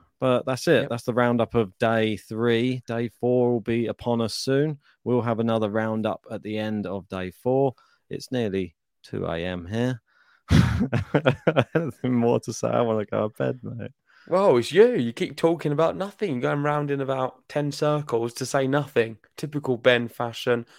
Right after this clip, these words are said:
Speaker 2: We was gonna end with an Alcaraz photo, but Ben's forgotten about it.
Speaker 1: It's on there.
Speaker 2: Uh, which is quite sad because I really
Speaker 1: It's on
Speaker 2: wanted to
Speaker 1: there.
Speaker 2: see the Alcaraz photo.
Speaker 1: It is on there.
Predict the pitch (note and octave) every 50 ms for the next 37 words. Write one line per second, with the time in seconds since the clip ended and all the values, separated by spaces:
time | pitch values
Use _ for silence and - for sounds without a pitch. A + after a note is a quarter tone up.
0 | - - _ B2+ C3+ D#3 G3 G3+ - - E3 C#3+ D3 C#3+ C#3+ C3 A#2+ B2+ C3 C3
1 | C3 C3 - - A#2+ A#2+ A2 - - - C3 B2+ B2+ A#2+ - C3 A#2+ A#2 A2 -
2 | - B2 A#2 A2+ - - - G#2+ - - B2+ B2+ - - B2 B2 A2+ - A#2+ A#2+
3 | A#2 A#2 - - F#2+ A#2 A2+ - - - - C#3 C3 - D#3 D#3 D#3 - - A2
4 | G#2+ G#2+ G#2+ G#2 - - _ _ _ _ _ G#2+ G#2 - - - - - - -
5 | A2 G#2+ - - - - - C3+ B2+ B2+ B2+ B2 B2 C3 - _ _ _ _ -
6 | A2+ A2+ A2+ A2 A2 B2 B2+ B2 B2 A#2+ A2 F#2 - G#2 D3+ C#3 B2+ B2+ A#2+ A2
7 | A#2 A2+ A2+ A2 A2 - - A2+ A2+ G#2+ - - - A#2 A2+ A2 A2 - - A2+
8 | A2+ A2+ A2+ - _ _ _ _ _ _ - - - C#3+ A2+ A2 G#2+ G2+ F2+ D#2
9 | F#2+